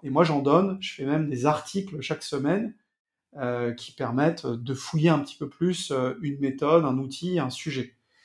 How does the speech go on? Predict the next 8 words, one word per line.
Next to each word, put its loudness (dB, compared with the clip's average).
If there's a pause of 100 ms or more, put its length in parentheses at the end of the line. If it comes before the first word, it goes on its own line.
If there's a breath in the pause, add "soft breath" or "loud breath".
(320)
Euh, 2
et 0
puis -2
après, 8
euh, 6 (1300)
après, 4
euh, 4 (720 soft breath)
euh, -8